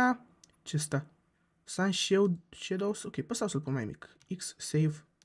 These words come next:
Pack, frumos. Se miște și bine. A, văd că am se mișcă ok.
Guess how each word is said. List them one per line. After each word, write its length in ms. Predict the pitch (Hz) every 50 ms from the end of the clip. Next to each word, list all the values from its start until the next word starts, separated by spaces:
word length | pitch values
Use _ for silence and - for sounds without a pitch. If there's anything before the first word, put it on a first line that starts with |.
| _ _
Pack, 300 | - 143 143 151 - - -
frumos. 520 | - - - 104 - - - - - - _ _ _ _ - - - - - - - - - - - - - - - -
Se 140 | - - 214
miște 240 | 269 294 - -
și 200 | 262 - - 220 170
bine. 360 | 160 160 151 135 139 151 214 - - - - - - - - - -
A, 260 | - 277 302 285 262 - - - - - - - - - - 202
văd 100 | - 262
că 60 | - 269
am 80 | 247
se 120 | 226 226 226
mișcă 200 | 220 220 - -
ok. 140 | 180 -